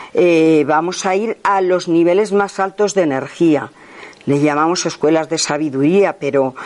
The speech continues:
eh, los niveles más altos de energía. Otras personitas les llamarán registros acásicos, porque, mm, en realidad los registros acásicos, ¿qué quiere decir? Registros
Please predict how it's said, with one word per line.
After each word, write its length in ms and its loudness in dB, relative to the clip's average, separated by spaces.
eh, 320 4
los 180 0
niveles 380 4
más 200 0
altos 360 -2
de 60 2
energía. 680 0
Otras 400 -2
personitas 720 0
les 220 -4
llamarán 520 -2
registros 760 -2
acásicos, 760 -6
porque, 520 0
mm, 440 2
en 220 2
realidad 600 0
los 280 2
registros 580 -2
acásicos, 640 -4
¿qué 160 0
quiere 220 2
decir? 340 0
Registros 800 0